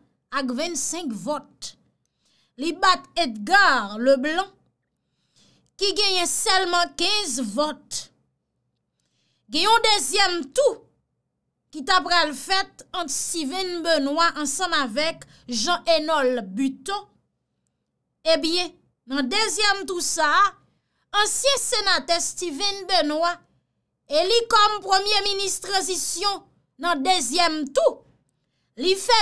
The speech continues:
vennsis vwa sou doktè Jean-Enol Buteau, ki fè sèlman katòz vwa. M ap raple nou, ekonomis Fritz Jean, e li kòm prezidan,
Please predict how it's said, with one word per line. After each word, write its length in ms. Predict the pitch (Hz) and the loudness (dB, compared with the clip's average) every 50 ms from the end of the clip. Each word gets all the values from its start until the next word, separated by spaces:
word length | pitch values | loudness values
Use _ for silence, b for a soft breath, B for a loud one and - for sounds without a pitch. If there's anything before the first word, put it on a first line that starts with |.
| 381 254 | 2 0
vennsis 760 | 285 403 381 359 - - - - - 554 480 370 254 202 214 | -2 -4 -4 -4 -4 -4 -4 -4 -2 -2 -2 -4 -4 -4 -6
vwa 320 | 233 247 294 330 349 330 285 - - | -6 -6 -2 0 0 0 -2 -4 -12
sou 400 | _ - - - - 370 330 247 | _ -10 -8 -6 -6 -6 -6 -2
doktè 540 | 233 311 - - - _ _ - 330 330 330 330 311 262 | 0 0 -2 -2 -4 _ _ -2 -2 0 0 -2 -2 -4
Jean-Enol 880 | 240 196 - - - - 339 - 311 302 277 269 285 294 294 285 285 277 | -4 -4 -4 -2 -2 -2 -2 0 0 0 2 2 0 0 0 0 -2 -2
Buteau, 640 | 214 202 214 285 269 269 - - 311 294 285 285 b b b | -4 -6 -4 -4 -6 -6 -6 -4 -4 -4 -4 -6 b b b
ki 180 | b - 339 285 | b -12 -12 -8
fè 160 | - 320 294 | -6 -6 -6
sèlman 720 | 277 277 - - 302 269 269 269 247 240 247 262 262 262 - | -4 -4 -4 -2 0 0 0 0 0 -2 -2 -4 -4 -6 -6
katòz 540 | - 269 247 254 - 240 240 214 185 190 190 | -6 -6 -6 -6 -8 -8 -8 -8 -8 -10 -10
vwa. 240 | 196 202 214 233 226 - _ _ _ _ _ _ _ _ _ _ _ _ _ _ _ | -12 -12 -12 -12 -14 -18 _ _ _ _ _ _ _ _ _ _ _ _ _ _ _
M 120 | 214 220 247 | -6 -4 -2
ap 160 | 285 269 302 | -2 -2 -2
raple 500 | 320 359 415 427 427 403 427 427 415 403 | 2 4 4 4 4 4 2 0 0 0
nou, 220 | 403 440 415 359 277 - _ | -2 -4 -6 -8 -10 -12 _
ekonomis 920 | _ 247 269 277 - - 453 453 466 480 453 440 440 480 494 480 415 - - - 349 | _ -6 -6 -6 0 2 4 4 6 6 4 4 2 2 0 0 0 -2 -4 -4 -6
Fritz 480 | 269 - 370 370 427 466 453 339 254 240 | -8 -8 -6 -2 -2 -2 0 0 -2 0
Jean, 300 | 247 440 403 - - - _ _ _ _ _ _ _ _ | 2 2 2 2 0 -6 _ _ _ _ _ _ _ _
e 80 | 254 269 | -4 -2
li 220 | 302 381 403 392 | 0 0 0 0
kòm 320 | 403 392 381 370 370 359 349 | 2 4 4 4 4 0 -4
prezidan, 800 | 269 - 269 349 440 440 427 - 466 427 381 359 440 415 - | -6 -2 0 2 2 2 0 0 -2 -2 0 0 0 0 -2